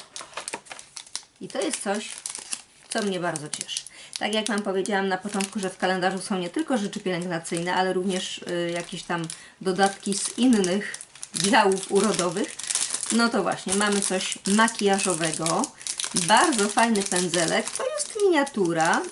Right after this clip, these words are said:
ale powiem Wam, że taka miniatura, której spokojnie sobie na co dzień można używać. Dlatego, że tego włosia tu jest dosyć dużo. Ten trzonek też jest taki całkiem poręczny, więc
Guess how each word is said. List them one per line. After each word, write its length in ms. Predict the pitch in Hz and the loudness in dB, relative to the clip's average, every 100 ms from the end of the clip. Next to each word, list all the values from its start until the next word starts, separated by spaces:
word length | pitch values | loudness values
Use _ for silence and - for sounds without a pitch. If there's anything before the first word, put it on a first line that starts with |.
| - | 0
ale 220 | 254 311 | 4 4
powiem 320 | 392 403 415 | 0 -2 2
Wam, 140 | 403 339 | 4 4
że 100 | 339 | 0
taka 260 | 254 254 | -2 0
miniatura, 680 | 247 240 233 240 254 254 277 - | 0 2 -2 -2 4 4 4 -2
której 280 | - 220 240 | -10 -6 -4
spokojnie 500 | 240 - 190 196 208 | -6 -8 -6 -4 -4
sobie 240 | 220 196 196 | -6 -4 -2
na 120 | 180 | -2
co 140 | 180 | -4
dzień 180 | 190 202 | -4 -2
można 280 | 190 202 185 | -2 -4 -4
używać. 600 | 180 165 170 165 226 - _ _ _ _ _ _ _ _ _ _ - - - _ | -4 -4 -2 0 -2 -4 _ _ _ _ _ _ _ _ _ _ -20 -20 -20 _
Dlatego, 380 | - 277 220 262 | -8 -6 -4 -4
że 100 | 247 | -4
tego 260 | 220 202 | -6 -6
włosia 260 | 190 214 220 | -2 -4 -4
tu 100 | 180 | -2
jest 140 | 196 | -2
dosyć 300 | 175 - 170 | -2 -4 -4
dużo. 240 | 165 160 165 | -4 -4 -4
Ten 220 | 220 220 | -2 -2
trzonek 360 | - 202 190 190 | -2 -2 -2 -4
też 160 | 180 | -4
jest 140 | 175 - | -4 -6
taki 200 | 165 - | -10 -8
całkiem 380 | 165 160 175 | -8 -6 -6
poręczny, 580 | 170 170 165 170 165 370 | -6 -6 -6 -6 -10 -10
więc 480 | 427 539 - - - | -8 -8 -10 -16 -16